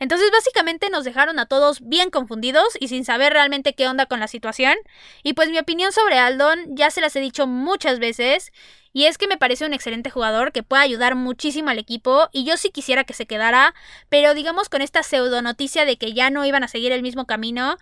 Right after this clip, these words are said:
me hace pensar que en serio va a ser así y que lo vamos a ver portando otro uniforme en dos mil veintiuno.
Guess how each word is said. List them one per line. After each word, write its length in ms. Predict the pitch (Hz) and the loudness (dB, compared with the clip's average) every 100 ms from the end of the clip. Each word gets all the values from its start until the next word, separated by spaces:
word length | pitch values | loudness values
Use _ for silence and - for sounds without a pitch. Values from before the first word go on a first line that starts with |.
| - | -12
me 240 | - 277 311 | -6 2 4
hace 180 | 370 466 | 2 0
pensar 440 | 320 240 254 262 - | -2 -2 2 0 0
que 100 | 247 | -8
en 100 | 240 | -4
serio 320 | 277 277 294 | -2 2 2
va 80 | 277 | 2
a 60 | |
ser 160 | - 277 | 0 -2
así 400 | 247 - 262 311 | -2 -2 0 0
y 60 | |
que 120 | 269 233 | 0 0
lo 100 | 233 | 0
vamos 280 | 262 285 | 0 0
a 40 | 254 | 0
ver 120 | 247 | 0
portando 480 | 262 - 247 262 262 | -2 0 0 2 2
otro 220 | 262 277 | 2 0
uniforme 440 | 262 240 240 254 | 0 -2 -4 -4
en 80 | 254 | -4
dos 180 | 226 214 | -6 -6
mil 140 | 240 | -6
veintiuno. 580 | 240 233 226 233 247 294 | -6 -6 -8 -8 -6 -6